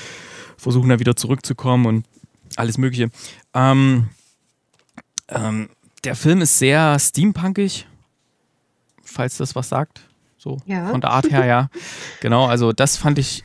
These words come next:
Speaker 1: fand ich sehr angenehm. Die Effekte sind nahezu perfekt. Also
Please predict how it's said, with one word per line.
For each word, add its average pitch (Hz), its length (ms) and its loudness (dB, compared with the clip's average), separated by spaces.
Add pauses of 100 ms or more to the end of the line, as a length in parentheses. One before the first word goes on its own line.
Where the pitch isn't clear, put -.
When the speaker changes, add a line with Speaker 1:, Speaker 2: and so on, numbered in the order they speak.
Speaker 1:
fand 127 200 -2
ich 123 100 -2
sehr 98 160 0
angenehm. 143 280 2
Die 123 240 -6
Effekte 151 380 -2
sind 127 160 2
nahezu 131 340 2
perfekt. - 540 -6 (640)
Also 117 320 0